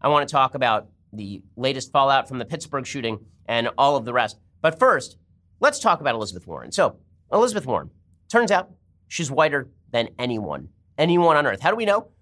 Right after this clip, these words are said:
Well, because she took a genetic test to tell us, and then she bragged about how she might be one one thousand twenty-fourth Native American,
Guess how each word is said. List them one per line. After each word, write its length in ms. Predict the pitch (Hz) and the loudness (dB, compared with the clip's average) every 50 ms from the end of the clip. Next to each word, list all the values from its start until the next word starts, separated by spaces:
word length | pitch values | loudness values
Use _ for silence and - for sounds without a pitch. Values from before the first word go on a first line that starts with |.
| _ | _
Well, 80 | - 170 | -6 -6
because 180 | 208 - 240 - | -4 -4 -4 -8
she 100 | - 196 | -8 -6
took 160 | - 226 - | -6 -6 -6
a 60 | - | -4
genetic 320 | 165 185 196 190 175 175 | -4 0 0 0 0 0
test 300 | - 220 220 - - - | -2 -4 -6 -6 -6 -10
to 60 | - 135 | -8 -2
tell 180 | 180 180 156 | 0 0 0
us, 160 | 95 87 92 | 0 -4 -4
and 80 | 110 127 | -4 -4
then 80 | 143 139 | -4 -4
she 100 | - 156 | -4 -6
bragged 340 | 107 139 143 156 175 160 | -2 2 2 2 2 0
about 180 | 147 127 113 104 | -2 -2 -4 -4
how 60 | 120 | -6
she 140 | 110 - 135 | -8 -6 -2
might 160 | 135 143 139 | -2 -2 -2
be 80 | 139 127 | -2 -4
one 300 | 131 131 139 143 139 131 | 0 0 2 2 0 0
one 240 | 127 135 143 139 127 | 0 0 0 0 0
thousand 360 | 139 123 131 135 131 131 120 | 0 0 0 -2 -4 -8 -10
twenty-fourth 680 | - - 131 - - 131 123 - 147 139 135 123 - - _ _ _ _ _ _ | -8 -8 -8 -8 -8 -14 -14 -8 -4 -2 -2 -2 -4 -12 _ _ _ _ _ _
Native 260 | 117 147 160 156 143 | 0 0 2 2 2
American, 540 | 143 143 139 147 147 135 131 - 85 73 87 | 0 2 4 4 4 2 0 -2 -8 -16 -16